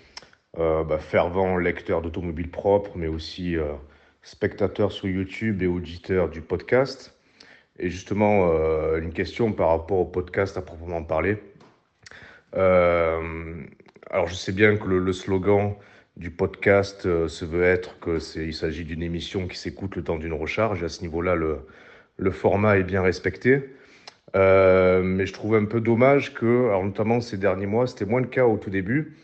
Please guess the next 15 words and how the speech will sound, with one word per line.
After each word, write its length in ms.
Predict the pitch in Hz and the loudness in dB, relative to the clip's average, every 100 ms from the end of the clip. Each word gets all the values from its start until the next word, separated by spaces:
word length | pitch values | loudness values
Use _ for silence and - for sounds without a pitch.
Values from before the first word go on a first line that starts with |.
| - _ _ - | -20 _ _ -6
mais 100 | 90 | -6
ces 160 | - | -4
derniers 260 | 98 101 101 | 0 2 2
mois, 500 | 104 117 123 - - _ _ _ _ - | 2 2 0 -6 -20 _ _ _ _ -20
je 80 | - | -20
suis 80 | - | -4
parfois 340 | - - 123 | -2 2 4
un 60 | 120 | 4
peu 160 | 110 107 | 2 -2
frustré, 580 | - 107 - 127 135 135 - _ _ - _ - 92 | -2 -4 -2 2 2 2 -12 _ _ -20 _ -6 2
euh, 420 | 90 90 90 90 | 4 4 4 2
de 200 | 85 95 | 0 -2
pas 240 | - 110 | 4 4
vous 180 | 101 101 | 4 0
voir, 560 | 92 107 113 110 - | 2 6 6 4 -8